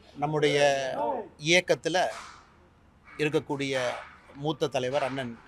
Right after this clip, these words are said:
சரத்குமார் அவர்களுடைய மாமியார் அவர்கள், அருமை அக்கா ராதிகா சரத்குமார் அவர்களுடைய தாயார் திருமதி கீதா ராதா அவர்கள் எண்பத்தி ஆறு வயது. நேற்று முன்தினம் இரவு இறைவனடி சேர்ந்தாங்க.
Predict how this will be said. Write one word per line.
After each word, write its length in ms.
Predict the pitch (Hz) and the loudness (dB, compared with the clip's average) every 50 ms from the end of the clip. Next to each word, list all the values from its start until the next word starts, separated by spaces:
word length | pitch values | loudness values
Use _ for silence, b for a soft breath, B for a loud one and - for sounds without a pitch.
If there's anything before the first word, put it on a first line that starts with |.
| - | -6
சரத்குமார் 540 | - 135 147 147 - - - 143 139 135 127 | -2 -2 -2 -2 -2 -6 -6 -2 0 0 0
அவர்களுடைய 800 | 123 120 120 117 117 123 117 113 117 117 117 113 113 110 104 104 - _ - - - - - - - - - - - - - | 0 -2 -4 -6 -8 -12 -12 -12 -10 -10 -10 -10 -10 -10 -12 -14 -18 _ -20 -20 -20 -20 -20 -20 -20 -20 -20 -20 -20 -20 -12
மாமியார் 460 | 123 123 131 139 147 147 139 131 123 | -2 2 2 4 4 2 0 0 0
அவர்கள், 400 | 123 113 113 110 - 123 131 143 - _ _ _ _ _ _ _ _ _ _ _ _ _ _ - - _ _ _ _ _ _ | 0 -4 -6 -8 -10 -10 -10 -10 -14 _ _ _ _ _ _ _ _ _ _ _ _ _ _ -20 -20 _ _ _ _ _ _
அருமை 300 | - 131 139 139 143 135 | -2 -2 0 0 0 -2
அக்கா 340 | 127 - - 135 123 117 117 | -2 -2 0 0 0 0 2
ராதிகா 380 | 120 131 135 127 147 - 147 131 - | 0 0 0 0 -4 -4 -4 -4 -4
சரத்குமார் 480 | - 117 123 - - - 123 120 117 113 | -8 -10 -10 -12 -14 -12 -10 -8 -8 -8
அவர்களுடைய 500 | 113 113 113 113 117 120 147 160 151 123 - - | -8 -12 -12 -16 -18 -16 -10 -10 -10 -10 -8 -6
தாயார் 380 | 117 117 120 123 120 127 139 - - - - | -4 -4 -4 -4 -6 -8 -8 -8 -16 -20 -16
திருமதி 480 | - 127 123 127 123 117 120 113 110 101 104 117 | -14 -12 -10 -10 -12 -12 -14 -16 -16 -18 -14 -14
கீதா 280 | 139 127 - 147 135 | -14 -6 -2 -2 -2
ராதா 260 | 117 117 117 117 117 | 0 -2 -6 -6 -6
அவர்கள் 320 | 113 110 107 - - 165 151 | -8 -8 -10 -12 -14 -14 -14
எண்பத்தி 480 | 120 117 127 127 139 131 - 127 117 | -12 -10 -8 -8 -10 -10 -8 -10 -10
ஆறு 140 | 107 107 107 101 | -10 -10 -12 -14
வயது. 360 | 107 127 156 156 143 113 98 - - - - - - - _ _ _ _ - - _ - - - - - - - - | -14 -14 -10 -10 -10 -10 -10 -14 -20 -20 -20 -20 -20 -20 _ _ _ _ -20 -20 _ -20 -20 -20 -20 -20 -20 -8 -2
நேற்று 260 | 143 143 135 - 131 | -2 -2 0 0 0
முன்தினம் 420 | 131 139 156 151 160 156 147 139 | 0 0 0 2 2 2 2 2
இரவு 440 | 127 131 143 147 139 156 165 165 147 | 2 2 2 2 2 2 -2 -2 -2
இறைவனடி 360 | 127 131 139 143 139 131 123 113 - | -2 0 0 0 0 -2 -4 -2 -2
சேர்ந்தாங்க. 540 | 120 117 120 117 113 113 113 117 131 143 | -4 -2 0 0 0 0 -2 -8 -10 -10